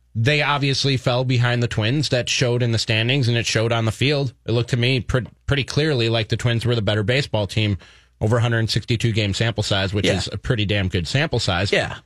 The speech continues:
Speaker 1: And they shaved another thirty million off that team. Like, I don't, un-, unless they have some prospects coming up that I don't know about, and they're gonna put together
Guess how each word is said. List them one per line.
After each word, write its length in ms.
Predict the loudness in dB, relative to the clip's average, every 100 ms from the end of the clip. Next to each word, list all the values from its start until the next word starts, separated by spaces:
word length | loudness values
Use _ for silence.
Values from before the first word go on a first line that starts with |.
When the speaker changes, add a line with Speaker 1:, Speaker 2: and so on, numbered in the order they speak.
| _ _
Speaker 1:
And 100 | -2
they 60 | 0
shaved 260 | 0 0 0
another 420 | 0 0 0 0
thirty 300 | 0 0 2
million 340 | 0 0 0
off 240 | 0 -4 -2
that 380 | -2 -2 -4 -4
team. 360 | -2 -2 -6 -14 _ _ _ _ _ _ -4
Like, 120 | 0 2
I 60 |
don't, 240 | 0 0 0
un-, 160 | 0 2
unless 380 | 2 2 -2
they 220 | -2 0 2
have 340 | 2 0 -2
some 200 | -2 -2
prospects 640 | 0 0 -2 -2 -4 -4 -2
coming 300 | 0 0 0
up 220 | -2 -6 -4
that 100 | 0
I 80 | 0
don't 120 | 0
know 160 | 0 0
about, 360 | 0 -2 -4 -2
and 140 | 0
they're 80 | 2
gonna 140 | 0
put 160 | 0 0
together 500 | 0 0 2 2 0